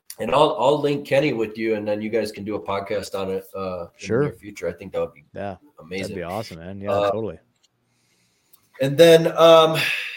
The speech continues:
Speaker 1: another thing is we are, uh, starting a, a Substack where, um, if you don't see content in the newspaper that you want to see in the newspaper,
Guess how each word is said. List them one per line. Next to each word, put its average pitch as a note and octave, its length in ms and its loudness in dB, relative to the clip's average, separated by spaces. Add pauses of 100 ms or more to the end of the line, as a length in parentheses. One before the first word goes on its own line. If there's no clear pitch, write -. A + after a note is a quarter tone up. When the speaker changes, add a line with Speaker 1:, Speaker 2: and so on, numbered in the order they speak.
(320)
Speaker 1:
another F3+ 300 6
thing F3+ 280 -2
is E3 200 2
we E3 220 -2
are, D3+ 360 4
uh, B2+ 340 0
starting D3 480 0
a, A2+ 40 -2 (180)
a G2+ 360 -4
Substack G#2 1160 -2 (100)
where, A2 600 -4
um, G#2 580 -6 (1000)
if A#2 220 -12
you F#3+ 140 -4
don't G#3+ 260 2
see F3+ 200 -10
content C#3 800 -6 (140)
in A#2 140 -8
the A2 100 -10
newspaper A2 800 -8
that F#2 300 -8
you G#2+ 200 -12
want A2+ 300 -2
to G#2 80 -14
see A#2 240 -10
in G#2+ 80 -6
the G2 80 -4
newspaper, B2+ 680 -8